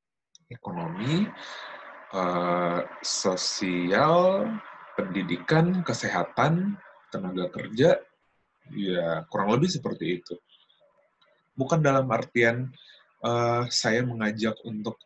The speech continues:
menggampangkan masalah yang lain, tidak sih. Ya, seperti yang tadi saya bilang, masalah yang tadi saya sebutkan, eh, itu adalah masalah yang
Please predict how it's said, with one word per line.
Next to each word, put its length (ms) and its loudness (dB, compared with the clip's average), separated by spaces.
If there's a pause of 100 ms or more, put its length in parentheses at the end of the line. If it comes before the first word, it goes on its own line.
menggampangkan 1040 -2
masalah 400 -2
yang 240 -2
lain, 400 0
tidak 560 -2
sih. 320 -8 (500)
Ya, 480 0
seperti 400 -12
yang 160 -8
tadi 160 -8
saya 240 -6
bilang, 480 -6 (1400)
masalah 400 -4
yang 160 -2
tadi 240 -6
saya 160 -2
sebutkan, 800 -2 (240)
eh, 640 -4
itu 160 -8
adalah 480 -2
masalah 400 -4
yang 320 -6